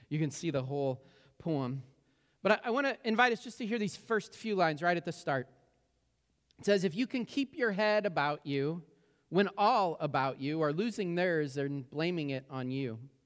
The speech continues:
if you can trust yourself when men doubt you,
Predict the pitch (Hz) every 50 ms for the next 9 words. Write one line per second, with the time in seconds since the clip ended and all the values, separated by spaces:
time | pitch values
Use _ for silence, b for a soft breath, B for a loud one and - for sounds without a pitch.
0 | _ _ _ _ _ _ _ _ _ _ _ _ _ _ _ _ _ _ _ _
1 | 131 120 147 165 - 185 175 - - 214 196 185 - - - 151 139 135 - -
2 | 135 120 120 117 - - 123 131 131 131 135 131 b b b b b b - 143
3 | 160 160 156 151 151 151 - - _ _ _ _ _ _ _ _ _ _ _ 143
4 | 156 160 165 160 - - 139 120 117 110